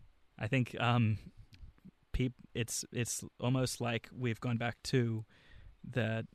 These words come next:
sixties, seventies mentality of, like, massive distrust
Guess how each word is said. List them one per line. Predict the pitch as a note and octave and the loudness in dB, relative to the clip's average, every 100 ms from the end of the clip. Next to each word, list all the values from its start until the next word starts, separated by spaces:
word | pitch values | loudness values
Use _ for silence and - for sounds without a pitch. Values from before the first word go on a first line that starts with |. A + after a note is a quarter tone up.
| _ _ _ _ | _ _ _ _
sixties, | - - A#2+ B2+ A#2 | -8 -4 -2 0 0
seventies | - A#2 A#2 A2+ A#2 | 0 2 2 2 0
mentality | G#2+ A#2+ A#2+ A#2 - | -2 -2 -4 -6 -8
of, | - | -8
like, | A#2+ - | -8 -6
massive | C3 C3 B2 C3+ B2+ - - - - - - - | -2 -2 -2 -4 -6 -8 -16 -20 -20 -16 -10 -6
distrust | A2+ - A#2+ G2 - - | -4 -2 -2 -2 -4 -8